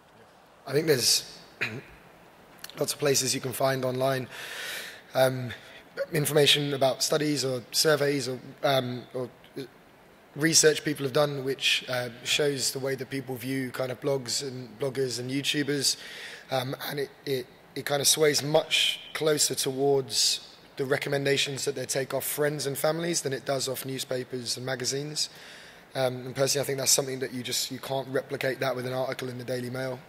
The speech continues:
um, at all. And obviously, you know, we've seen it with, with posted up, um, case studies before from, from other influencer campaigns that show the amount of bookings that are driven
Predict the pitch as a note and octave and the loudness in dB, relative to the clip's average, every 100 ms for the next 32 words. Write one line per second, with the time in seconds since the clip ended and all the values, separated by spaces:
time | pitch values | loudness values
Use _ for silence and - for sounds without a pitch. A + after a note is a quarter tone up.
0 | - - B2 B2 A#2+ - - - - - | -20 -12 -8 -6 -8 -14 -20 -18 -18 -20
1 | - C3 B2+ B2+ A2+ - C#3 C#3 - D3+ | -14 -8 -6 -6 -8 -6 -2 0 2 0
2 | D3 C#3 C#3+ C3+ - D#3 D3 C3 B2+ C3+ | -2 0 2 4 4 4 2 0 -6 -6
3 | C3+ - - - D3 C3 C#3+ C3+ - - | -8 -8 -16 -4 0 2 2 0 -2 -6
4 | C3 B2+ B2 C#3 C3+ D3 C3+ B2+ C3+ - | -4 -4 -2 0 2 2 0 -2 -6 -4
5 | D3+ D3 - C3 A#2+ - - - - C#3 | 0 0 0 -8 -10 -14 -18 -18 -6 -2
6 | C#3 C3 B2+ C3+ B2+ C3 C3 B2 B2 B2 | 0 0 -2 -4 -2 -2 -2 -4 -6 -4
7 | B2+ A#2+ C#3 C3+ B2 B2+ C3+ C3 A2 C3+ | -4 0 2 0 0 -4 -4 -4 -4 -4
8 | C3+ A#2 B2 B2+ C3 C3 | -4 -4 -4 -4 -2 -4